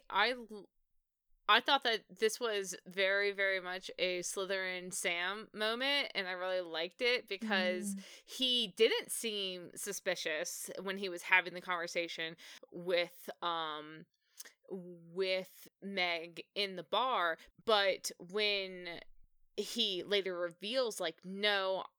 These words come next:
Speaker 1: I'm not getting a good feeling, uh, on this," retro-,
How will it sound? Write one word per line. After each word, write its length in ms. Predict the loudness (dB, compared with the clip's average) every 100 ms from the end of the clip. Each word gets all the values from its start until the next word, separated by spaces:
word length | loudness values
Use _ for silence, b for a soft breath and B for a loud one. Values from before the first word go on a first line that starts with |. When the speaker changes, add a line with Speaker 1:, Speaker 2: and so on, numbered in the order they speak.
| _ 0
Speaker 1:
I'm 260 | 4 4
not 300 | 6 4 4
getting 240 | 0 -2 -2
a 60 |
good 180 | -4 -4
feeling, 720 | -4 -4 -2 -2 -4 -4 -10 -16 _ _ -14
uh, 120 | -12 -12 -16 -4
on 320 | -2 -2 -4
this," 320 | -4 -2 -4 -6 -12 2
retro-, 440 | 2 4 0 -2